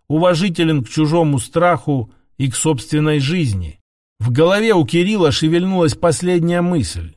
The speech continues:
которая и стала музыкой его следующего шага. "Если это она, часть их рода, то она несет истоки мира, которого я не знаю. И если я смогу поговорить, не ломая, а слушая,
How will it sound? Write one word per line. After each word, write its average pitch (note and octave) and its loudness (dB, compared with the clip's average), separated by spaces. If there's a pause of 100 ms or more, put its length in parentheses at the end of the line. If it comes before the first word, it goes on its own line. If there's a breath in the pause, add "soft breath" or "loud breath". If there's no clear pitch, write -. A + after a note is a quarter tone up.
(140)
которая F#3+ 0
и D#3+ 2
стала F#3 2
музыкой D#3 0
его D3 2
следующего C#3+ 0
шага. F#2 -4 (400)
"Если F3 0
это E3+ 2
она, F3 0
часть E3 0
их D#3 -2
рода, D3 -4 (120)
то D3 0
она F3 0
несет E3+ 0
истоки D#3 -2
мира, E3 0
которого D3 0
я D3+ 2
не D3+ 2
знаю. C3 -4 (500)
И C3+ -2
если E3+ 0
я F3 2
смогу D#3+ 0
поговорить, D3+ 0 (100)
не C3+ 0
ломая, D3 0 (160)
а C3+ -2
слушая, B2+ -4